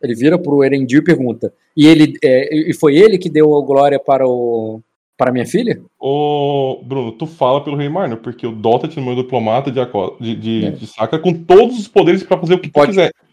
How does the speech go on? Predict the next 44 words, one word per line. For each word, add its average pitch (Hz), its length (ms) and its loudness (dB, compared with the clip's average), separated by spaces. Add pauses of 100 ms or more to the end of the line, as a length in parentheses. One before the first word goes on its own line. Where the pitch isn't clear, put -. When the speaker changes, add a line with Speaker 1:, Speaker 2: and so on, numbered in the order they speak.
(160)
Speaker 1:
pode 233 200 4
corrigir, 180 280 4
Speaker 2:
Inclusive, 277 260 2
Speaker 1:
pode - 520 -4
Speaker 2:
inclusive 196 320 4
Speaker 1:
corrigir 175 220 6
Speaker 2:
isso, 185 100 4
Speaker 1:
ele 240 60 6
não, 220 60 6
Speaker 2:
Bruno. 120 180 4
Speaker 1:
cara, 123 140 2
mas 120 240 -2
o 139 160 0
rei 143 140 -2
tá 151 120 -2
perguntando 151 300 -2
pra 156 100 0
você 196 240 -4
agora. 127 240 -6 (320)
Speaker 2:
Aí 117 140 -2
eu, 135 140 4 (260)
eu... 131 120 2 (380)
Bom, 180 180 2
eu 120 80 0
falo 147 360 -2
que 190 360 -6
meu 143 260 2
irmão 147 360 2
tem 139 540 -4 (320)
total 151 300 2
autonomia 151 520 2
pra 117 540 0 (420)
fazer 131 400 4
esse 131 200 -2
acordo. 117 420 0 (400)
Speaker 1:
Tem 135 180 -2
mesmo? 151 460 -2 (280)
Porque - 180 -2
não 143 80 0
foi 233 140 4
o - 20 2
que 240 80 2
ele 143 120 0
disse. - 400 -8